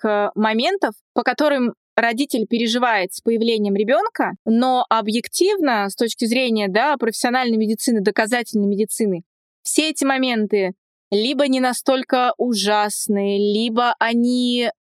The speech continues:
со временем перерастаются ребёнком и, как следствие, в том числе тоже не ужасны.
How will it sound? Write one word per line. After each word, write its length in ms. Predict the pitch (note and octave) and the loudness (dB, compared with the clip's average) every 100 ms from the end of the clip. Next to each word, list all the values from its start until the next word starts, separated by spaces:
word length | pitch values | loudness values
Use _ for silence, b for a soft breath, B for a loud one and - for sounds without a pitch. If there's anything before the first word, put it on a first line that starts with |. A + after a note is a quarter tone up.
| - | -10
со 280 | - - B3+ | -4 0 0
временем 500 | B3 C4 A#3+ A#3 A3+ | 0 0 0 2 0
перерастаются 880 | A#3+ A#3+ A#3 A3+ - A#3+ A#3 G#3+ A#3 | 0 0 0 -2 0 0 0 -2 -2
ребёнком 600 | A3 A3+ A3+ A3 A3 G#3+ | 0 0 0 0 0 0
и, 20 | |
как 160 | G#3+ - | 0 0
следствие, 480 | A3+ A3 - G#3 | -2 -2 -2 -4
в 80 | G3 | -2
том 180 | A3 G#3 | -2 -2
числе 300 | G#3+ - G#3+ | -4 -2 -2
тоже 300 | - G#3+ A3 | 0 0 0
не 140 | A3 A3 | 0 0
ужасны. 680 | G#3 G3 G3+ G3+ - G3 | 0 0 0 -2 -4 -6